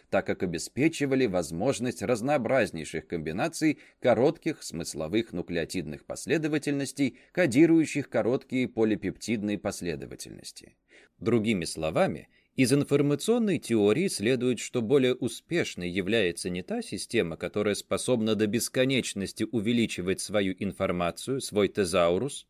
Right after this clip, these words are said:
а та, которая способна правильно, комбинируя имеющиеся блоки информации, пусть даже самые минимальные, создавать из них свое знание.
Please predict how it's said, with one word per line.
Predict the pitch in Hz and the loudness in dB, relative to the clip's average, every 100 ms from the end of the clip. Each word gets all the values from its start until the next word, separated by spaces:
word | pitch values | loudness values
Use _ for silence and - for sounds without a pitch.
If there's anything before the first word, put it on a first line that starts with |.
| _ - | _ -12
а | - | -8
та, | 80 | -6
которая | 85 82 85 85 | -8 -6 -6 -6
способна | - 65 - 135 123 104 | -8 -10 2 2 2 -2
правильно, | - - 120 92 82 76 73 | -2 0 2 2 -2 -4 -8
комбинируя | 85 82 101 117 95 87 | -8 -4 -2 0 2 0
имеющиеся | - 101 104 85 76 - 80 - 82 | 0 -4 -2 -4 -6 -8 -10 -8 -6
блоки | 95 92 - - | 0 -2 -2 -10
информации, | 85 71 78 107 180 - 73 | -10 -10 -6 -2 -2 -4 -12
пусть | - 85 | -8 -2
даже | 90 92 107 | 0 0 0
самые | - 101 92 | 0 0 0
минимальные, | 92 92 110 123 87 67 60 - _ _ _ | 0 0 0 0 -2 -4 -12 -18 _ _ _
создавать | - 127 110 104 98 151 156 | 0 2 4 4 4 4 2
из | 147 107 | -2 0
них | 127 | -2
свое | - 104 104 90 | -2 -4 -2 -2
знание. | 82 98 76 50 50 | -4 -4 -6 -8 -20